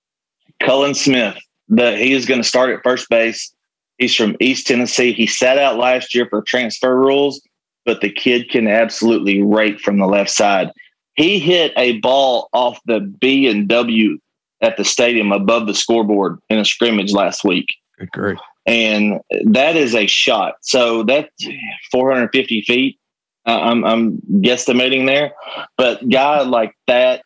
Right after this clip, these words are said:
Speaker 1: is going to be somebody, uh, Lyle Lockhart, it's good to have on the pitching side of things, somebody like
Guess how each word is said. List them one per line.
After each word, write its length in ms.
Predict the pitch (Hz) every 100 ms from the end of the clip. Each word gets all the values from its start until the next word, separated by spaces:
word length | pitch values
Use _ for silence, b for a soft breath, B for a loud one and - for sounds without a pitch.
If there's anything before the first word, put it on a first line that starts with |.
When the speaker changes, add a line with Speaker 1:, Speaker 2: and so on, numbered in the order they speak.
| -
Speaker 1:
is 160 | 117
going 220 | 110 120
to 80 | 117
be 160 | 110 120
somebody, 680 | - 113 113 113 113 110 - _ _ -
uh, 240 | 113 101 104
Lyle 360 | 107 120 131
Lockhart, 480 | 120 123 - 127 117
it's 200 | 101 -
good 160 | 120 113
to 80 |
have 260 | 110 110 104 67
on 140 | 107
the 80 | 101 -
pitching 320 | 127 - 117
side 240 | - 113
of 60 | 110
things, 240 | 117 113 107
somebody 400 | 117 113 110 110
like 200 | 107